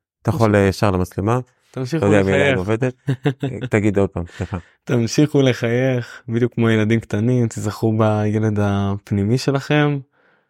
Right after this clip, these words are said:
Speaker 2: אה, תוציאו אותו כל פעם ככה החוצה, ואם אתם שוכחים, אז תסתכלו, לכו לעבוד ב-, לא יודע מה,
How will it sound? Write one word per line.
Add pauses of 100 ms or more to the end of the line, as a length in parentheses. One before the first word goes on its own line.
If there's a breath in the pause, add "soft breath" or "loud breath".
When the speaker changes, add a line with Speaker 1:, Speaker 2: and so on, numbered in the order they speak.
(360)
Speaker 2:
אה,
תוציאו
אותו
כל
פעם
ככה
החוצה,
ואם
אתם
שוכחים,
אז
תסתכלו,
לכו
לעבוד
ב-,
לא
יודע
מה,